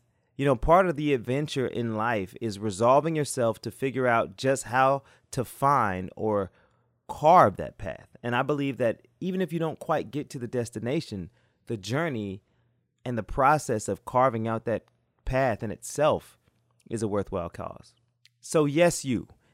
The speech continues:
Yes, you can reach the pinnacle of success that you desire, but it first takes getting on the path to even have the possibility of getting there. You have to assess your belief systems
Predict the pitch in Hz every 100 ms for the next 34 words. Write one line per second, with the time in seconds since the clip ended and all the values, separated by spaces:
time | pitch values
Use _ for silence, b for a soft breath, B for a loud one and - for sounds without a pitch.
0 | _ 110 143 196 - 131 139 165 120 143
1 | 120 135 139 131 - 131 117 117 110 -
2 | 110 - 127 110 - 92 98 127 107 87
3 | 92 87 85 b b b 131 123 - 160
4 | 170 - 151 127 - 104 123 156 156 147
5 | 135 - 143 135 104 - 123 123 120 113
6 | 123 - 110 117 110 110 110 117 104 80
7 | 90 151 98 57 - - _ _ _ -
8 | 139 143 135 147 - 120 - 147 147 -
9 | 127 117 110 107 - - - - 117 -